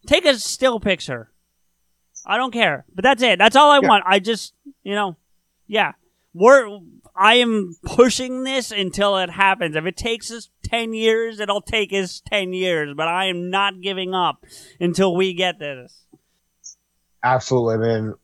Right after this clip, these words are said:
Speaker 2: They, what they need is they need someone in between to, they, what they need,
Speaker 1: You need
Speaker 2: they
Speaker 1: Damon.
Speaker 2: need a
Speaker 1: Damon can be the in-between.
Speaker 2: You need Damon, but you also need, um, you, do,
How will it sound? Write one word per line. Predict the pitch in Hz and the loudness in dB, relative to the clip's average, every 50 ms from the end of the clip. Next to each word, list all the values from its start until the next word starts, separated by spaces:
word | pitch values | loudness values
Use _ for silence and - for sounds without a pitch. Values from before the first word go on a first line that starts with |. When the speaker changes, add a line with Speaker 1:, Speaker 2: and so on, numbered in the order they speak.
| 123 123 | -8 -4
Speaker 2:
They, | 110 143 175 185 | -2 0 0 0
what | 185 135 123 190 202 | 0 0 2 2 2
they | 226 254 247 | 2 2 2
need | 233 247 247 240 233 | 0 0 0 0 2
is | 226 190 143 | 2 2 2
they | 165 175 | 2 0
need | 170 185 180 160 | 0 0 -2 -2
someone | - 180 165 170 165 - | -2 0 0 0 0 0
in | 151 | 0
between | 139 135 - - 143 139 127 120 110 95 | 0 0 0 0 0 0 0 0 -2 -4
to, | - 123 127 - _ _ _ _ _ _ _ _ - - _ _ - | -6 -8 -8 -10 _ _ _ _ _ _ _ _ -20 -20 _ _ 0
they, | 185 208 | 2 2
what | - 185 214 220 226 | 4 4 2 2 2
they | 262 277 285 | 0 -2 -2
need, | 254 254 262 262 269 277 262 269 254 _ - | -2 -2 -2 -2 -2 -2 -2 -4 -6 _ -6
Speaker 1:
You | 208 | -2
need | 247 330 359 330 | 2 2 4 6
Speaker 2:
they | 302 339 339 330 | 8 8 8 8
Speaker 1:
Damon. | - - 196 226 | 8 6 4 4
Speaker 2:
need | 247 240 220 | 2 0 2
a | 226 - 339 156 - _ _ _ _ _ _ _ - | 2 2 2 2 -2 _ _ _ _ _ _ _ -2
Speaker 1:
Damon | 285 320 330 311 311 294 | 0 0 2 2 0 0
can | 240 269 262 | 0 -2 -2
be | 247 247 | -2 -2
the | 214 202 208 208 | 0 2 2 2
in-between. | 202 190 185 190 180 - 175 180 180 160 139 127 120 117 - _ _ _ _ _ _ _ _ _ _ _ | 2 2 0 -2 -2 -2 -2 -2 0 0 -2 -4 -6 -12 -18 _ _ _ _ _ _ _ _ _ _ _
Speaker 2:
You | 180 180 208 | -2 0 2
need | 202 233 233 196 147 | 4 4 4 2 2
Damon, | 165 208 226 262 269 285 269 | 4 2 2 4 2 0 0
but | 214 247 226 | -2 -2 -2
you | 208 196 180 | -2 -2 0
also | - 175 180 214 220 220 - - 233 220 | 2 2 4 4 2 0 -2 -2 0 0
need, | 202 180 175 175 175 190 185 180 180 175 170 165 143 147 143 - _ _ _ _ _ _ - | 0 0 -2 -4 -2 -2 -2 0 0 0 0 0 -2 -2 -4 -6 _ _ _ _ _ _ -2
um, | 170 165 156 147 143 139 135 131 123 120 120 120 120 117 113 113 - _ _ _ _ _ 127 120 | 0 2 4 4 4 4 2 0 -2 -6 -10 -12 -12 -12 -12 -12 -14 _ _ _ _ _ -12 -8
you, | 135 202 240 247 - | -6 -4 -4 -4 -6
do, | - 151 135 - - 156 | -10 -14 -14 -10 -10 -10